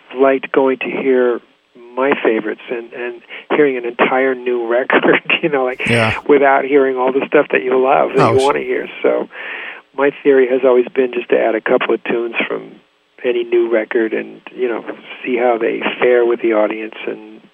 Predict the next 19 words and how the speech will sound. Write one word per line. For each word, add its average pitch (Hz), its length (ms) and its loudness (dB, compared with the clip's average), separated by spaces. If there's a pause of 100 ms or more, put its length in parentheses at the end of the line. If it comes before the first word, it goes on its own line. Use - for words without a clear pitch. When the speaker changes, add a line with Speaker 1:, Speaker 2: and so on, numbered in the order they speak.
(280)
Speaker 1:
you 127 140 -4
know, 113 220 -4
and, 110 240 -10
but, 117 180 2 (160)
but 120 140 0 (100)
still 123 400 2 (220)
do 127 120 0
a 113 60 -2
cross-section 120 720 0
of 101 100 -10
the 104 60 -8
whole. 110 280 -4 (280)
There's 117 220 -8 (100)
so, 151 200 4
there's 135 220 2
so 165 80 4
much 151 240 2
material 131 600 4
and - 200 -8